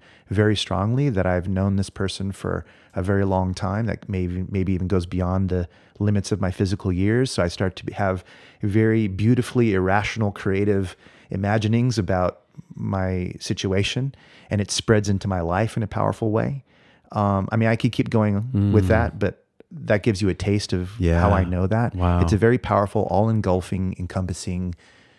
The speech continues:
Speaker 1: experience for me.
Speaker 2: Ah,
Speaker 1: It's
Speaker 2: beautifully
Speaker 1: powerful.
Speaker 2: said, beautifully said.
Speaker 1: Yeah.
Speaker 2: You know, not one thing that you said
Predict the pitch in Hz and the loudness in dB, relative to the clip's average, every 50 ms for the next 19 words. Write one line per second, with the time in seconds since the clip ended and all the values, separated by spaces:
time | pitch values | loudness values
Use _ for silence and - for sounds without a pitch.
0 | _ _ _ _ _ _ _ _ _ _ - 117 - - - 107 101 95 90 85 | _ _ _ _ _ _ _ _ _ _ -10 -8 -4 0 2 2 2 2 0 -2
1 | - - - - 85 80 82 101 - - - - 76 73 73 73 - - - - | -6 -8 -10 -8 -8 -8 -8 -10 -10 -8 -4 -4 -2 -2 -2 -4 -6 -8 -10 -14
2 | - - - - 127 117 101 87 - 90 - - - 85 80 80 80 85 92 98 | -10 -2 4 6 6 6 6 4 2 0 0 0 0 0 0 0 -2 -2 0 0
3 | 95 95 - 92 85 - - 82 82 82 92 104 110 113 117 117 - - - - | 0 0 -2 -2 -4 -2 -2 -2 -2 0 4 4 6 6 4 2 -2 -6 -20 -20
4 | - - - - - 104 107 - - 95 95 101 107 117 123 - - 123 110 98 | -20 -20 -14 -4 2 2 2 4 4 4 4 6 6 6 4 4 2 2 4 4
5 | 90 95 95 95 - - 95 90 92 98 107 110 | 4 2 2 2 2 4 2 4 2 2 0 -4